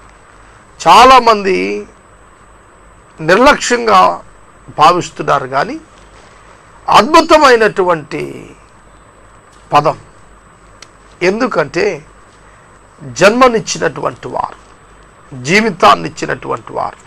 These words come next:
సాకినటువంటి వారు, కని పెంచి విద్యాభ్యాసాలు అభ్యసింపజేసి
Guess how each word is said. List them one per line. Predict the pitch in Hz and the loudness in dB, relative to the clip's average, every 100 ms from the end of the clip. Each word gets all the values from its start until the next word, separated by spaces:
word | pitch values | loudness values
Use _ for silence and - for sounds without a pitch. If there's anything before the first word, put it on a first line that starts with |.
| - - - - - - - - - - | -20 -20 -20 -20 -20 -20 -20 -20 -20 -16
సాకినటువంటి | - 175 220 - 226 175 127 147 131 - | 0 4 4 2 -4 -6 -6 -8 -8 -10
వారు, | 131 - - | -12 -10 -6
కని | 180 196 214 190 | -4 0 -2 -2
పెంచి | - 170 190 170 - - - - | -4 -6 -6 -8 -14 -12 -14 -14
విద్యాభ్యాసాలు | 143 156 147 196 196 151 143 185 170 180 170 | -10 -8 -2 2 2 0 -2 0 0 -2 -2
అభ్యసింపజేసి | 156 156 165 175 160 165 156 123 - | -4 -8 -10 -12 -14 -16 -14 -16 -18